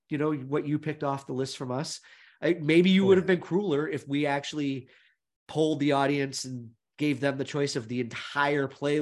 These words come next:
Speaker 1: playlist.
Speaker 2: Oh my God.
Speaker 1: Yeah.
Speaker 2: Yeah.
Speaker 1: But I, I think that would take more time to kind of put that together. So I think it was wise the
Speaker 2: Uh,
Speaker 1: way that we did
Speaker 2: yeah.
Speaker 1: it. And, and it was nice to see feelings are not, are, are not too hurt between the two of us.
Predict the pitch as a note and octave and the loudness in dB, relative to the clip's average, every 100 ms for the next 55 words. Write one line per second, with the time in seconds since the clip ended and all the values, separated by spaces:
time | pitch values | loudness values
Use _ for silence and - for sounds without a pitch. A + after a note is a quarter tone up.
0 | C#3 C3+ B3+ G3+ A#3 C4 A3 A#3+ - - | 2 6 8 10 8 8 4 0 -10 -14
1 | - G#3+ A#3 D#3 E3 E3 C#3 A#2+ A2+ B2+ | -12 -8 2 6 8 6 4 0 0 2
2 | C3+ B2+ A2+ G#2 _ _ - C#3+ D3 D3 | 2 2 0 -2 _ _ -2 2 2 2
3 | C#3+ B2+ A#2+ A#2 - D#3 E3+ E3+ E3+ F3+ | 2 4 2 0 -2 2 4 2 2 2
4 | F3+ D#3+ D#3+ D#3 D#3 D3 C#3 C#3 C#3 C3+ | 2 -2 -4 -4 -4 -4 -4 -4 -2 -2
5 | B2 A#2+ B2+ C#3+ B2+ A#2 - B2+ B2+ B2 | -2 -4 -8 -4 -4 -6 -8 -6 -6 -6
6 | B2+ A#2+ A#2 A2+ A2 - C3+ B2+ C3+ B2+ | -8 -8 -8 -8 -12 -10 -8 -6 -4 -4
7 | A#2+ B2 A#2 A#2 A#2 A2+ A#2+ A#2 A2+ G#2 | -4 -6 -4 -4 -4 -4 -6 -8 -8 -10
8 | A2+ - _ _ _ _ - - - G3 | -12 -18 _ _ _ _ -20 -10 0 0
9 | - E3+ C#3 - - - - F#3+ G#3+ G3+ | 2 -2 -2 -8 -12 -12 2 6 8 8
10 | G3 G3 G3 - E3+ D#3+ D#3 C#3+ C#3 B2 | 6 2 0 -2 -2 0 0 0 0 -2
11 | B2+ A#2+ A#2+ B2+ A2+ A#2+ A2 G#2+ - A#2+ | -4 -4 -6 -8 -8 -8 -6 -8 -8 -10
12 | G2 G#2+ G#2+ _ _ - - G#2+ G2+ - | -8 -10 -12 _ _ -20 -12 -10 -10 -10
13 | A2 G2+ G2+ F#2+ - | -10 -10 -12 -14 -18